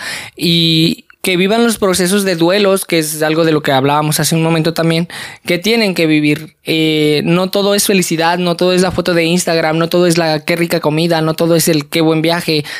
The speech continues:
sino también cuando no esté bien, eh, comunicarlo, tener la confianza, por lo menos con mi familia más cercana, de decir, "No estoy bien, me pasa esto y necesito tiempo y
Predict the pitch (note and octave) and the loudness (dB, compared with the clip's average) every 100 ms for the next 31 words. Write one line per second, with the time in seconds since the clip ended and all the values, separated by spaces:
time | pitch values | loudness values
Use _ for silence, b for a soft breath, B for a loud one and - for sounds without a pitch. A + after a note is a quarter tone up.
0 | B - F3 F3 E3+ F3+ G3 A3 F#3+ D#3+ | B -2 0 0 0 0 0 0 0 -2
1 | E3+ G3+ G#3+ G#3 A3 C#4 D#4 B B B | -4 -4 -4 -2 0 -2 -4 B B B
2 | _ D#3+ E3 D#3+ E3+ E3+ E3+ D#3 F3+ G#3 | _ -2 0 0 0 2 2 0 0 0
3 | G#3+ G3+ E3+ F3+ F#3+ E3+ E3+ E3+ F3+ E3+ | 0 0 0 -2 -2 -2 -2 0 0 0
4 | D#3 D#3 E3+ - E3+ D#3 C#3+ D3+ D#3 F3 | 0 0 -2 -2 -2 -2 -2 0 0 2
5 | F3 E3 F3+ E3 E3 E3 D3+ C#3+ D#3+ D#3 | 2 0 -2 -2 0 2 0 2 0 -2
6 | - - D3+ C#3+ D#3 C#3 B2+ - B B | -6 -4 -2 0 -2 -2 -4 -8 B B
7 | B B _ _ D#3+ D3 D#3+ D#3+ D#3 F3+ | B B _ _ -4 -2 -2 -2 0 0
8 | G#3+ A3 A#3+ - - F3+ F3+ F3 F3 E3 | 0 0 0 0 -2 -2 0 0 0 -4
9 | A3 F3 E3 D#3 D3 D#3 D3+ C3 A#2+ - | -6 -4 -2 -2 -2 -4 -2 -2 -4 -12
10 | B B B _ - E3 D#3 D3+ D3+ D3 | B B B _ -4 0 2 2 2 2
11 | C#3+ C#3+ C#3+ | 2 0 -4